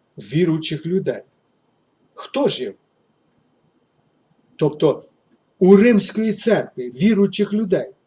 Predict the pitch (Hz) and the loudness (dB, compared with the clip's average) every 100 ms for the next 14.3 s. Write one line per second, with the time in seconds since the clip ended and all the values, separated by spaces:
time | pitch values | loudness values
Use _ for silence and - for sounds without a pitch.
0 | _ _ _ 143 143 151 107 _ _ _ | _ _ _ -4 0 0 -2 _ _ _
1 | _ _ 113 143 117 98 135 185 247 - | _ _ -8 -6 -6 0 0 0 -8 -14
2 | _ _ _ _ _ _ - - 160 147 | _ _ _ _ _ _ -4 0 4 2
3 | 127 - _ _ _ _ _ _ _ _ | 2 -4 _ _ _ _ _ _ _ _
4 | - - 185 - 139 135 - 151 156 233 | -12 2 2 2 -2 -2 0 0 -2 -4
5 | _ _ _ _ _ _ _ _ _ - | _ _ _ _ _ _ _ _ _ -4
6 | 180 180 147 - _ _ _ - - 190 | 4 4 2 -6 _ _ _ -4 0 2
7 | 190 202 202 - 120 - - _ _ _ | 0 -4 -6 -6 -12 -14 -20 _ _ _
8 | _ _ - 165 - 156 233 330 349 285 | _ _ -2 2 4 4 4 6 4 4
9 | 226 - 190 175 247 285 214 - 262 277 | 2 6 4 6 0 4 4 4 2 2
10 | 226 240 196 - 170 302 330 247 277 277 | 0 -2 -2 -2 2 4 4 0 -4 -4
11 | - 190 139 - 285 311 269 151 156 - | -6 -10 -6 2 6 6 6 2 -2 2
12 | - 190 254 185 - - - _ 226 240 | 4 6 6 4 2 -14 -20 _ 2 2
13 | 269 185 226 196 156 147 143 - - 226 | 0 4 8 8 6 0 0 -2 4 4
14 | 160 139 | 6 2